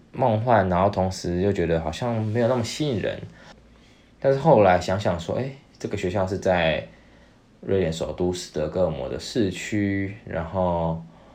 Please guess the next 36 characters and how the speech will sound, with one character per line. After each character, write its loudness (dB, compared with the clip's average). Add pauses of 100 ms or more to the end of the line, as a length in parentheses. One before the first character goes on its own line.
(400)
一 0
个 4
人 2
一 -2
生 0
有 2
什 -2
么 -2
机 -6
会 -4
能 -2
在 0
北 -4
欧 0
生 -4
活 -2
一 -6
段 -2
时 -6
间 -2
呢？ -4 (920)
然 -8
后 -6
就 -4
是 -2
我 -4
觉 -4
得 -2
年 -2
轻 -4
就 -2
是， -6 (480)
就 -14
是 -10
冲 0
吧， 2